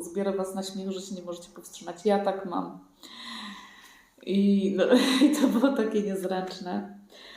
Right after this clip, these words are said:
No i, ale też, no ja już wtedy byłam na nie. Oczywiście mój brak asertywności, nie umiałam tego panu powiedzieć od razu, więc powiedziałam, że no okej, na razie się nie umawiam,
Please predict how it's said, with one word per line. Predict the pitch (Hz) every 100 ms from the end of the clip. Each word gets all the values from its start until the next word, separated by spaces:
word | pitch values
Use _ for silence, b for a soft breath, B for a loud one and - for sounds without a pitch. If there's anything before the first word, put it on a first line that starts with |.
| B
No | 220 226
i, | 214 -
ale | 240 240
też, | 233 294 277 277
no | 214
ja | 202
już |
wtedy | 202 - 202 196
byłam | 190 180 175
na | 170
nie. | 185 226 214
Oczywiście | - 190 - - 190 - - - - - 185
mój | 196 202
brak | 196 185 185 196
asertywności, | - 202 - 185 185 202 - 190
nie | 180
umiałam | 180 180 175
tego | 170 175
panu | 175 170
powiedzieć | 170 170 170 170 -
od | -
razu, | - 175 170
więc | 175 -
powiedziałam, | 175 - 185
że | 190
no | 196 214
okej, | - 226 196
na |
razie | 196 196
się | - 185
nie | 185
umawiam, | 208 254 226